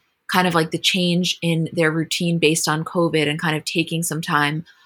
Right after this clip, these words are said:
allowed them to reevaluate in a way that was maybe a little bit more clearly than they would have.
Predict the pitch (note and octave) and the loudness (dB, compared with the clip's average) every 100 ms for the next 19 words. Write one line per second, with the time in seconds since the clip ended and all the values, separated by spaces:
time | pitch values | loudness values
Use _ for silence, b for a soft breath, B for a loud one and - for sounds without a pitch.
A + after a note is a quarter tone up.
0 | - E3 D#3+ D3+ D#3 D#3 F3 D3+ D#3 D#3+ | -2 2 4 4 2 -2 -2 0 2 2
1 | D3+ D3+ C#3+ D3+ D3+ D#3 C#3+ D#3 b b | 2 2 2 0 -2 -2 -2 -2 b b
2 | - B2 E3 E3+ F3+ F#3+ F#3 E3 D#3+ D#3+ | -6 -2 0 0 0 2 2 2 2 2
3 | E3 E3 D#3+ D3 - - F3+ D#3+ D3+ C#3+ | -2 -2 -2 -2 -4 -6 0 2 2 0
4 | D3+ C3+ C3 D#3+ - | -2 -4 -4 -4 -4